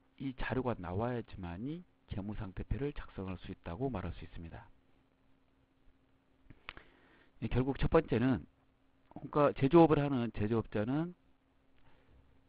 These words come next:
원가 회계를 통해서 제조원가 명세서를 먼저 만들어야 된다는 말이고요. 그걸 만들고 나면 그걸 통해서 손익계산서, 재무상태표를 만들 수 있다고 말할 수 있다는 겁니다.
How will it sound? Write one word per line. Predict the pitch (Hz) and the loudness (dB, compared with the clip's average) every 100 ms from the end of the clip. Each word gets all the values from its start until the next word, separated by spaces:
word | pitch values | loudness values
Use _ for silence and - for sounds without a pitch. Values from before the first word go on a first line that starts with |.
| _ _ - | _ _ -6
원가 | 120 294 165 | -4 0 -2
회계를 | 156 156 151 | 0 -2 -2
통해서 | - 143 143 143 | 0 0 -2 -6
제조원가 | 139 113 135 147 139 | -6 -6 -6 -6 -4
명세서를 | 107 107 127 123 | -4 -6 -6 -6
먼저 | 95 110 | -4 -4
만들어야 | 90 - - 127 | -6 -6 -6 -4
된다는 | 127 95 101 139 | -2 -2 -4 -4
말이고요. | 104 92 107 131 90 120 175 - _ - - - - | -4 -4 -2 -2 0 -4 -10 -20 _ -20 -20 -20 -20
그걸 | - 143 135 | -6 -2 -2
만들고 | - 101 135 143 | -4 -8 -6 -2
나면 | 110 95 131 87 - _ - - | -2 -2 -2 -4 -10 _ -20 -18
그걸 | - 127 | -4 -2
통해서 | 131 - 127 120 - 90 120 190 _ _ _ _ - | 0 -2 -2 -6 -8 -8 -8 -10 _ _ _ _ -14
손익계산서, | - 139 139 - 123 - 113 113 147 156 165 | -6 -2 -2 -4 -4 -4 -6 -4 -2 -2 -4
재무상태표를 | - 113 117 120 - - 113 131 | -4 -4 -4 -8 -8 -4 -4 -4
만들 | 117 87 98 | -6 -6 -8
수 | - - - | -10 -14 -10
있다고 | 90 87 131 143 | -8 -4 -4 -2
말할 | 104 101 | -2 -4
수 | - | -6
있다는 | - 104 104 | -6 -6 -4
겁니다. | 87 82 76 | -6 -8 -10